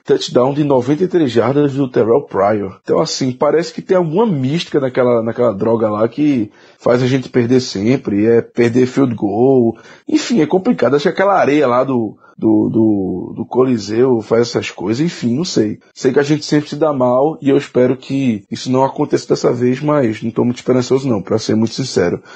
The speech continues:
E consideração final, é, fica aí de novo, vou reforçar mais uma vez o, o quão decepcionado eu estou com a arbitragem. De verdade, eu xinguei bastante nesse podcast, mas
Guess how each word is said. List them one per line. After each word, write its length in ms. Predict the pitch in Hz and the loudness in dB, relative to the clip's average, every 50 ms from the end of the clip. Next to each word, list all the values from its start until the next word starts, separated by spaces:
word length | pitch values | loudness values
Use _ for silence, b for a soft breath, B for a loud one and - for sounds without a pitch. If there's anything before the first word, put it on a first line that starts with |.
| B B B B B B B B | B B B B B B B B
E 440 | B - - - 226 254 269 269 269 | B -2 0 2 2 2 0 0 -4
consideração 640 | - - 247 247 247 - 220 214 208 190 202 208 190 | -2 0 0 0 2 0 0 0 0 0 0 -2 0
final, 760 | 190 196 185 160 151 151 151 160 170 170 180 190 202 208 220 202 B B B B B B B - | 0 0 0 2 2 2 2 2 2 2 2 2 0 0 -4 -6 B B B B B B B -6
é, 840 | 117 113 113 113 113 113 113 113 110 107 107 104 107 110 107 107 107 | -2 0 2 2 2 4 4 4 4 2 2 2 2 2 0 0 -2
fica 400 | - - - 139 135 - - 139 | -4 -2 -2 -2 0 2 2 2
aí 440 | 120 117 120 123 131 139 143 131 - _ | 2 2 2 2 2 2 2 0 -2 _
de 340 | - - - - 120 139 139 | -20 -18 -14 -8 -6 -4 0
novo, 560 | 135 123 117 117 120 123 127 131 127 123 127 | 2 2 2 4 4 2 2 0 -2 -2 -2
vou 100 | 139 131 | 0 0
reforçar 440 | 127 127 127 131 123 123 - 123 120 | 0 -2 -2 -4 -4 -4 -2 0 2
mais 180 | 127 127 127 | 2 2 2
uma 180 | 139 143 135 117 | 2 0 0 0
vez 500 | 101 123 107 110 120 127 123 123 - B B B B B B B B B - - _ | 0 0 0 2 2 2 0 -2 -6 B B B B B B B B B -20 -12 _
o, 300 | - - - - - - | -6 -6 -6 -6 -6 -8
o 40 | - | -8
quão 520 | - - 127 143 151 156 147 147 135 117 | -4 0 0 2 2 2 2 2 0 0
decepcionado 1000 | 110 - 117 131 151 156 - 156 147 147 - - - - 135 117 117 117 113 117 | 0 2 2 0 0 0 2 0 0 0 -2 -6 -2 -2 0 2 2 2 4 2
eu 40 | 113 | 2
estou 300 | 113 - - - 107 107 | 0 -2 -2 -2 -2 -2
com 120 | - 113 | 0 0
a 160 | 113 110 104 101 | 0 0 0 -2
arbitragem. 840 | 107 - - 113 - 113 104 98 98 110 113 117 127 127 131 135 - - | -2 -2 -2 -2 -2 -2 0 0 2 0 0 -2 -4 -8 -10 -12 -14 -10
De 120 | - 139 | -8 -4
verdade, 600 | 147 147 131 110 101 98 104 110 113 117 117 123 | 0 0 0 0 0 0 0 2 2 2 2 2
eu 160 | 123 120 117 110 | 2 2 0 -2
xinguei 380 | - - - 120 107 120 123 | -4 -4 -4 -2 2 2 2
bastante 560 | 117 117 110 107 - - - 104 107 104 - | 2 2 0 0 -4 -6 -4 -4 -4 -4 -2
nesse 140 | 110 107 - | -4 -4 -2
podcast, 560 | - 90 98 - - - 107 107 107 - - 123 | -4 -6 -6 -6 -4 -2 0 0 0 0 0 0
mas 360 | 123 127 120 110 95 - B | 2 2 2 0 -2 -6 B